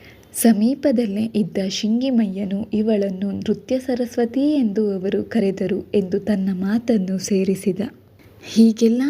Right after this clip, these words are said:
ಆಗುವುದೆಂದು ತಿಳಿದಿದ್ದರೆ ನಾನು ಈ ದಿನ ಇಲ್ಲಿ ನೃತ್ಯ ಮಾಡಲು ಒಪ್ಪುತ್ತಲೇ ಇರಲಿಲ್ಲ"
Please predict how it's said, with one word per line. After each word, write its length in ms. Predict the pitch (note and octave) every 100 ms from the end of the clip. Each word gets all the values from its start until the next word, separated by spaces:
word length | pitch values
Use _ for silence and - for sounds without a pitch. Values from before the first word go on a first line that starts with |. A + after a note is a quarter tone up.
| D4+ A3+
ಆಗುವುದೆಂದು 800 | G#3 G#3 G#3+ G#3+ G#3+ F#3+ G#3+
ತಿಳಿದಿದ್ದರೆ 920 | G#3 G#3+ G#3+ A3+ A3+ D#3+ G3 G#3+ G3 -
ನಾನು 400 | G3+ G3+ F#3+ -
ಈ 240 | G3 G#3
ದಿನ 240 | G#3 G3 G3 -
ಇಲ್ಲಿ 240 | G3+ F#3+ G3
ನೃತ್ಯ 440 | F#3 G#3 - C4+
ಮಾಡಲು 440 | B3 G3+ G#3+ F3+ - -
ಒಪ್ಪುತ್ತಲೇ 760 | E3 - A3 - A3+ B3+ C#4+
ಇರಲಿಲ್ಲ" 440 | A#3+ G3+ F#3+ F#3